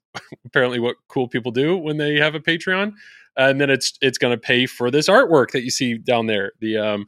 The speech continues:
the Jackson Gee artwork that we used for that swag. But, um, the thought here is we were gonna, this first video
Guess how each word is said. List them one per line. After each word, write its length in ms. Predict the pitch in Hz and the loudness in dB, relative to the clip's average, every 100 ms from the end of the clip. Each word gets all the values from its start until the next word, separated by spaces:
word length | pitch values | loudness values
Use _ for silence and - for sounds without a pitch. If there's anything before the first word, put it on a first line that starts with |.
| _ - _ _ - | _ -20 _ _ -8
the 100 | 113 | -4
Jackson 580 | 127 117 113 - 110 101 | 0 2 0 -4 -6 -6
Gee 300 | 120 110 107 | -6 -6 -4
artwork 320 | 104 104 98 - | -6 -6 -12 -12
that 80 | |
we 100 | 104 | -10
used 220 | 101 98 - | -10 -12 -10
for 100 | 104 | -12
that 160 | 92 | -10
swag. 340 | - 110 92 92 | -12 -12 -12 -8
But, 240 | 117 120 - _ _ _ _ | -4 -4 -4 _ _ _ _
um, 300 | 131 127 123 - | 0 2 2 0
the 100 | 143 | -2
thought 380 | 139 190 220 185 | 2 4 4 2
here 400 | - 151 139 - | -2 2 2 2
is 460 | 127 120 117 107 - _ _ | 2 2 2 -2 -8 _ _
we 220 | 135 143 | -2 2
were 100 | 180 180 | 4 4
gonna, 200 | 156 131 | 2 2
this 240 | 156 214 | 2 2
first 420 | - 208 220 - | 4 4 4 4
video 680 | 151 196 143 120 113 117 | 4 6 8 6 4 0